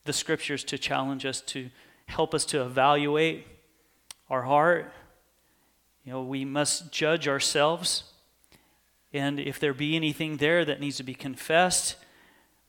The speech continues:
ask that he bring that out in us so that we can confess it. And when we intentionally choose not to skip over anything, then we get the fuller, more complete picture. And I would say that we should even consider this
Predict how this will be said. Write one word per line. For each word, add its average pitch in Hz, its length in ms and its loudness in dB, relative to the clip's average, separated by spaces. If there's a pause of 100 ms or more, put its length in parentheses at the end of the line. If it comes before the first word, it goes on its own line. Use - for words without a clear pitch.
(100)
ask 135 280 -2
that 143 140 -6
he 147 120 -6
bring 135 300 -6
that 135 200 0
out 135 220 0
in 147 140 -6
us 156 100 -4
so 147 140 -2
that 127 120 -6
we 127 120 -12
can 151 320 -6
confess 151 500 -6
it. 151 160 -6 (640)
And 139 120 -6
when 165 160 -2
we 175 100 2
intentionally 170 560 -2
choose 147 320 -4
not 156 300 0
to 175 100 -4
skip - 340 0
over 160 300 0
anything, 131 540 -6 (500)
then 151 160 -2
we 156 100 0
get 165 300 -2
the 147 60 -2
fuller, 147 760 -2
more 160 240 -2
complete 151 500 -8
picture. - 460 -8 (1300)
And 151 200 -2
I 151 140 6
would 160 380 0
say 175 320 4
that 147 280 2
we 156 140 -2
should 151 240 -2
even 151 260 -8
consider 160 540 -2
this 131 540 -2